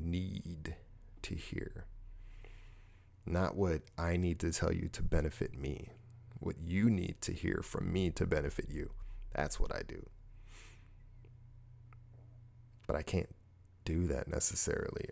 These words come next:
Are there ma-, I mean, and this is, like, <laughs> high thoughts, but this is where I go, go back and forth with this. It's, if I get on here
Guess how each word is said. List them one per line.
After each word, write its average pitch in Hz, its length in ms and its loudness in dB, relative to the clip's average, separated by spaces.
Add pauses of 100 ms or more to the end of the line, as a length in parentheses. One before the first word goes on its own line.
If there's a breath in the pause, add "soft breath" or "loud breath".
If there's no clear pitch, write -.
Are 104 80 8
there 127 160 10
ma-, 147 220 10
I - 40 8
mean, 135 300 10 (1040 loud breath)
and - 80 10
this 120 180 12
is, 107 80 6
like, 92 280 10 (200)
<laughs> - 160 -18
high 123 220 0
thoughts, - 260 4
but - 220 0 (600 loud breath)
this - 100 -2
is 143 100 10
where 117 100 12
I 95 40 12
go, 90 120 6
go 92 140 6
back 85 240 4
and 78 80 -8
forth 123 260 6
with - 120 -4
this. - 300 -2 (160)
It's, - 420 -2 (1200)
if - 100 0
I 95 60 8
get 90 180 6
on 117 160 12
here 85 440 6